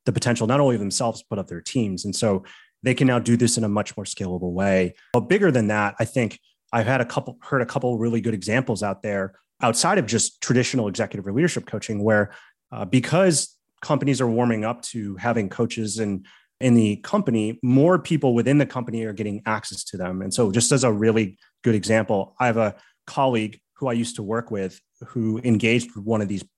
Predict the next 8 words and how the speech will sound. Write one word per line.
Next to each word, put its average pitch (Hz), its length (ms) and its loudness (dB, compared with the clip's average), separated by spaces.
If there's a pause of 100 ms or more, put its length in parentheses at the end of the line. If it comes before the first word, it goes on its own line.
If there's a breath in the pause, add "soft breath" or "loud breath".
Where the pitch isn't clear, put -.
(120)
coaching 120 320 0
platforms 107 440 -4
out 98 200 -4
there. 95 240 -4 (400 loud breath)
And 107 300 2
she 139 160 2
had 147 160 4
a, - 120 -4